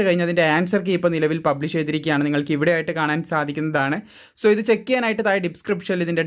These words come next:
ഡയറക്റ്റ് ലിങ്ക് ഞാൻ പ്രൊവൈഡ് ചെയ്തിട്ടുണ്ട്, അവിടെ ക്ലിക്ക് ചെയ്യുക. അതിനുശേഷം ഇങ്ങനെ ഒരു വെബ്സൈറ്റിലേക്ക് നിങ്ങൾക്ക് എത്തിച്ചേരാൻ പറ്റും. അവിടെ നിങ്ങൾ ചെയ്യേണ്ടത് നിങ്ങളുടെ രജിസ്റ്റർ നമ്പർ എൻ്റർ ചെയ്യുകയാണ് ആദ്യം ചെയ്യേണ്ടത്. പാരാമെഡിക്കൽ സ്റ്റാഫ് അതിൻ്റെ രജിസ്റ്റർ നമ്പർ നിങ്ങൾ എൻ്റർ ചെയ്യുക. അതിനുശേഷം നിങ്ങൾ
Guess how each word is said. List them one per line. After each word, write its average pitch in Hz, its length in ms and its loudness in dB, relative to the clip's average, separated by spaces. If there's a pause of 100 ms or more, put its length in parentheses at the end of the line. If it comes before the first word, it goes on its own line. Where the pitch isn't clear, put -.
ഡയറക്റ്റ് 175 480 0
ലിങ്ക് 175 200 -2
ഞാൻ 165 100 -2 (120)
പ്രൊവൈഡ് 151 320 2
ചെയ്തിട്ടുണ്ട്, 147 360 0
അവിടെ 143 200 -2
ക്ലിക്ക് 143 260 -4
ചെയ്യുക. 156 300 2 (380)
അതിനുശേഷം 233 480 0 (100)
ഇങ്ങനെ 190 220 0
ഒരു 185 120 2
വെബ്സൈറ്റിലേക്ക് 175 600 -2
നിങ്ങൾക്ക് 160 240 0
എത്തിച്ചേരാൻ 151 480 2
പറ്റും. 151 280 0
അവിടെ 151 220 4
നിങ്ങൾ 156 240 0
ചെയ്യേണ്ടത് 143 360 4 (360)
നിങ്ങളുടെ 196 320 4
രജിസ്റ്റർ 175 360 -2 (100)
നമ്പർ 175 240 2
എൻ്റർ 143 200 2 (100)
ചെയ്യുകയാണ് 147 440 2
ആദ്യം 147 240 0
ചെയ്യേണ്ടത്. 139 440 2
പാരാമെഡിക്കൽ 143 500 2
സ്റ്റാഫ് 139 260 2
അതിൻ്റെ 143 200 2 (360)
രജിസ്റ്റർ 214 420 2
നമ്പർ 170 240 2
നിങ്ങൾ 156 220 2
എൻ്റർ 170 180 2 (100)
ചെയ്യുക. 123 220 -2 (160)
അതിനുശേഷം 196 540 0
നിങ്ങൾ 165 160 0